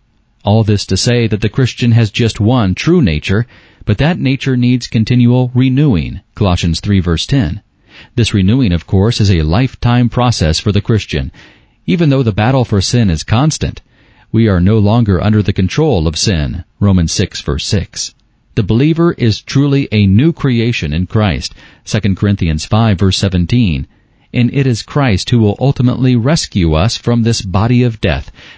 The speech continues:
Thanks be to God, through Jesus Christ our Lord. Romans seven, verses twenty-four and twenty-five.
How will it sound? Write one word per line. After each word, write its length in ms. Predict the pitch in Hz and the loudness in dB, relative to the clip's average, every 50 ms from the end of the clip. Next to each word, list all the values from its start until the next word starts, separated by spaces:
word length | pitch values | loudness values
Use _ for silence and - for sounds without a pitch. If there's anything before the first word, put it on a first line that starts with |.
| _ _ _ | _ _ _
Thanks 300 | - 135 156 160 - - | -4 -2 -2 -2 -4 -4
be 140 | - 139 143 | -2 0 0
to 100 | 139 127 | 0 0
God, 420 | 104 117 98 82 73 - 110 107 - - _ _ | 2 2 2 2 0 -2 -4 -8 -12 -18 _ _
through 220 | - 117 127 127 | 0 2 2 2
Jesus 380 | 113 110 113 110 104 113 113 - | 0 0 -2 -2 -2 -4 -6 -6
Christ 400 | - - - 113 117 120 - - | -8 -4 -2 0 0 0 0 0
our 140 | 117 113 113 | 0 2 2
Lord. 420 | 104 82 76 73 69 69 64 - - _ _ _ _ _ _ _ _ | 2 0 0 0 -2 -4 -6 -12 -16 _ _ _ _ _ _ _ _
Romans 320 | - 110 101 98 92 85 | 0 2 2 2 2 0
seven, 360 | - - 131 127 107 87 78 76 | 0 -2 -2 0 0 0 0 2
verses 360 | 80 92 92 - 104 92 - | 0 0 0 0 -2 -2 -2
twenty-four 560 | - 113 117 135 135 - - 113 107 113 123 | -2 -2 0 0 -2 -2 0 0 2 2 2
and 100 | 120 110 | 2 2
twenty-five. 720 | - 101 98 98 101 - - 85 73 65 64 76 - - | 2 2 2 2 2 2 0 0 0 -2 -2 -4 -8 -10